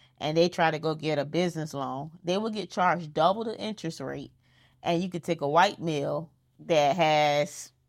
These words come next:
um, not so good credit, probably, you know, making only sixty thousand, and they'll get a lower interest rate just based off of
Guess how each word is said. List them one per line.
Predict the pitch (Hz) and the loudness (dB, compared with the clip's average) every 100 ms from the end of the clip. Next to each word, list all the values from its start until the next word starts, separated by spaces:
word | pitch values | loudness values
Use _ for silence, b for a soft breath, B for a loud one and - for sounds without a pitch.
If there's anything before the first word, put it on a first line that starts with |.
| _ _ _ | _ _ _
um, | 147 143 135 127 143 - | -4 -2 -2 -6 -12 0
not | 180 190 - | 4 4 4
so | 208 | 0
good | 190 202 - | 2 -2 0
credit, | 214 180 156 151 - b b b b - - | 4 6 4 0 -6 b b b b -20 0
probably, | 196 175 165 160 170 - 208 | 10 10 10 6 -2 -6 -4
you | 226 | 0
know, | 170 | 0
making | 160 180 175 | 0 -2 0
only | 170 151 | 0 0
sixty | 143 254 277 - | -4 -4 -4 -4
thousand, | 185 165 151 151 151 | 2 6 6 2 -4
and | - 170 | -6 -2
they'll | 202 220 | 2 2
get | 208 180 | 0 -2
a | 156 | -2
lower | 165 180 - | -2 -4 -6
interest | - 226 - 165 165 | -6 -6 -6 -8 -6
rate | 151 151 - _ 170 | -6 -8 -14 _ -6
just | 196 220 180 | -4 -4 -2
based | 180 202 - | -2 -2 -2
off | 180 180 | -2 -2
of | 165 160 | -6 -6